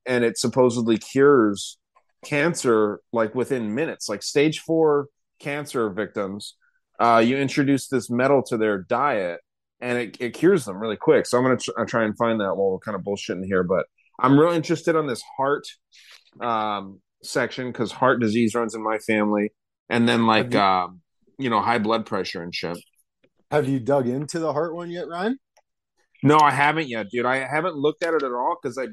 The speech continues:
Speaker 1: I don't have any time to read. But, I mean, like, with the heart stuff, um, chapter one: prevent heart attack and stroke with enzyme that dissolves blood clots in hours.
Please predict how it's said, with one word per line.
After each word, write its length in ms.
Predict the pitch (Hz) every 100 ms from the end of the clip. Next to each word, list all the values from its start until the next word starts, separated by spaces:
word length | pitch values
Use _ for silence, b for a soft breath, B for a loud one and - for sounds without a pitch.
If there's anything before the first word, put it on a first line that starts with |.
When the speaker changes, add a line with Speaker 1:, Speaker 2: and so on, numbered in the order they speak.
| 107 -
Speaker 1:
I 100 | 123
don't 220 | 135 151
have 200 | 151 156 -
any 240 | 123 143
time 300 | 127 135 147
to 80 | 135
read. 460 | 110 120 151 180 180 _ _ _ _ _
But, 260 | 143 139 131
I 60 | 135
mean, 220 | 143 147
like, 220 | 139 131
with 220 | 135 131 -
the 100 | 120
heart 320 | - 165 190
stuff, 400 | - 143 131 127 -
um, 260 | 120 110 107
chapter 320 | 139 135 139
one: 260 | 135 139
prevent 380 | 127 123 123 123 120
heart 220 | 123 123
attack 320 | 120 127 120
and 100 | 113
stroke 320 | - 131 127
with 200 | 120 107 -
enzyme 480 | 123 131 120 127 123
that 120 | 101
dissolves 400 | 104 107 117 101
blood 340 | - 113 120 -
clots 280 | 120 120
in 120 | 123 120
hours. 600 | 107 101 101 104 -